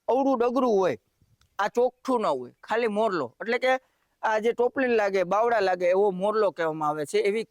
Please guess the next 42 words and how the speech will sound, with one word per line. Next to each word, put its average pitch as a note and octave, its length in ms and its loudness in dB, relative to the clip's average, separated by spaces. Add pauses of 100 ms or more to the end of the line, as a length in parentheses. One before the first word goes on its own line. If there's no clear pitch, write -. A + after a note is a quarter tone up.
ઘોડી G3+ 340 0
કહેવામાં C3+ 400 0
આવે C3 220 -2
છે. C3 100 -6 (380)
તો A#3+ 100 -2 (100)
એ A#3 100 2 (180)
ઘોડીમાં G3 500 0 (540)
અઢી G3 300 -2
થી A#3+ 160 -2
ત્રણ A#3 200 0
ઇંચનો A3 400 -4
જે G3+ 80 0 (120)
પાઇપ G3 260 -2
હોય C#3+ 220 -2
છે A2+ 100 -20 (400)
એ G3 80 0
લગાડી G#3 480 0
દે F#3+ 140 0
છે G3 140 -2
ને G3 140 0 (140)
બળદ A3+ 380 0
જેવું A3+ 200 2
સાતીનો F#3+ 500 -4
ઉપયોગ D3 300 -8
કરે A#2 200 -10
છે, - 120 -20 (580)
એટલે F#3+ 220 -2 (440)
એ A3 220 -2
હાથી G#3+ 340 -4
એકદમ A3 200 -6 (220)
ફોરું G#3 260 -4
થાય C3 260 -14
છે, A2+ 80 -20 (320)
વજનમાં F#3+ 500 -2
હળવું F#3+ 360 -2
થાય A#2 140 -14
છે, - 100 -20 (360)
એમાં E3+ 260 -4
બળદના F3 460 -2
દાઢા E3 320 -2
લાગી F3+ 280 -4
જાય, F3+ 160 0